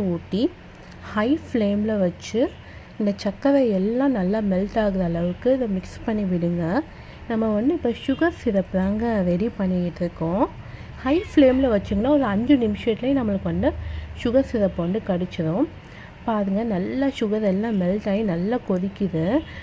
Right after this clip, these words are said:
கொதிச்சு இது மாதிரி தேன் கலருக்கு வந்தோன்னா ஆஃப் பண்ணிடுங்க. ரொம்ப ப்ரௌன் ஆயிடுச்சுன்னா கசக்க ஆரம்பிக்கும். இப்போ நீங்க ஒரு பவுல்ல இந்த சுகர் சிரப்பை வந்து ட்ரான்ஸ்ஃபர் பண்ணிக்கோங்க. நம்மளுக்கு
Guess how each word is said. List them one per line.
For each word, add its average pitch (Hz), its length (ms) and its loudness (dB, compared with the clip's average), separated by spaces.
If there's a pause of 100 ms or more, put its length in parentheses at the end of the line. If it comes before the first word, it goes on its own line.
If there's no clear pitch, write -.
(180)
கொதிச்சு 277 420 0
இது 240 140 0
மாதிரி 220 160 0 (120)
தேன் 302 380 4
கலருக்கு 214 380 0 (120)
வந்தோன்னா 185 600 0 (220)
ஆஃப் 254 240 -2
பண்ணிடுங்க. 185 380 0 (120)
ரொம்ப 240 280 2 (100)
ப்ரௌன் 190 340 2
ஆயிடுச்சுன்னா 180 360 -2 (160)
கசக்க - 320 -6 (120)
ஆரம்பிக்கும். 165 680 -2 (760)
இப்போ 302 180 2 (120)
நீங்க 190 200 0 (540)
ஒரு 254 120 4 (120)
பவுல்ல 226 540 4
இந்த 208 140 2 (120)
சுகர் 214 280 -2
சிரப்பை 185 440 0
வந்து 165 280 -2 (1200)
ட்ரான்ஸ்ஃபர் 196 480 0
பண்ணிக்கோங்க. 170 520 -2 (2250)
நம்மளுக்கு 233 380 -2